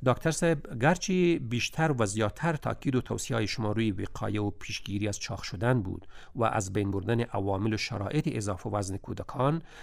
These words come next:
آ، بازم اگه کدام نقطه و توصیه در رابطه با درمان و معالجه اطفال چاق دارین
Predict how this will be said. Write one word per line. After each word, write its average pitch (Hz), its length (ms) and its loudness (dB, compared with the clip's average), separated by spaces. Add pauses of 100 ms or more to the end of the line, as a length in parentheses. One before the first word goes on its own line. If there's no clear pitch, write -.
(160)
آ، 117 260 4
بازم 185 440 4
اگه 147 160 4
کدام 110 360 2
نقطه 107 340 -2
و 185 140 4
توصیه 135 640 2 (260)
در 120 100 4
رابطه 113 320 2
با 175 120 2
درمان 113 520 4
و 156 40 4
معالجه 110 760 4
اطفال 107 400 -2
چاق - 340 -6
دارین 139 360 2